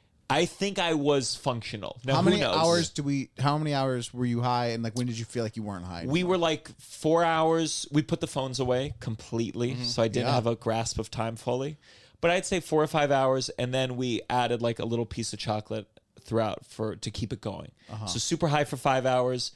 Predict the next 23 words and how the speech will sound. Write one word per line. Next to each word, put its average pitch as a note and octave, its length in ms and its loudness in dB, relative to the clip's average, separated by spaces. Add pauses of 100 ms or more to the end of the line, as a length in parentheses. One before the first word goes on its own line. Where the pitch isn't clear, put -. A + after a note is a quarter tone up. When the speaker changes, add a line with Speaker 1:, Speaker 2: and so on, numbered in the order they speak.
(120)
Speaker 1:
started B2+ 300 2
to B2 40 -4
come B2+ 200 -2
down, B2 340 0
ate A2+ 160 -8
some A#2+ 120 -10
more A#2 100 -6
chocolate, A2 500 -4
and A2+ 140 -4
then A2 260 -4 (200)
microdosed B2 520 -4
essentially A2+ 400 -6
until A#2 300 -6
Speaker 3:
Mm-hmm. A#2 160 -8 (420)
Speaker 1:
the A2+ 100 -2
end G#2+ 140 -2
of G#2 60 -8
the G#2 80 -8
night. A2 180 -10
Speaker 3:
Till G2 140 -6
Speaker 2:
Wow. G#2+ 460 -8 (280)
Speaker 1:
So F3+ 640 2 (600)
amazing. A#2+ 580 0